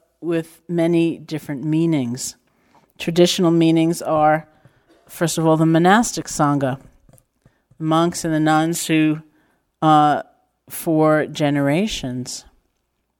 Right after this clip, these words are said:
for centuries, have preserved the teachings of the Buddha. I mean, isn't that amazing?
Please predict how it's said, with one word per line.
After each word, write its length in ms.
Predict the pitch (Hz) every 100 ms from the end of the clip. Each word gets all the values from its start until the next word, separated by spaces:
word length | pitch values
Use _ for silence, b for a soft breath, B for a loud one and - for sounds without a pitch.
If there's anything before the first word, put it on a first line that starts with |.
| _ _ _ _
for 160 | - 151
centuries, 720 | - 156 196 - 160 131 -
have 340 | 143 143 - b b b b b
preserved 640 | 165 143 160 160 160 160 156
the 340 | 147 139 -
teachings 540 | - 156 - 151 143 143
of 400 | 139 139 139 135
the 80 |
Buddha. 540 | 139 135 127 127 180 -
I 2250 | _ _ _ _ _ _ _ _ _ _ _ _ _ _ _ _ _ _ _ _ _ -
mean, 60 | 160
isn't 120 | 190
that 140 | 262 240
amazing? 600 | 139 131 139 190 220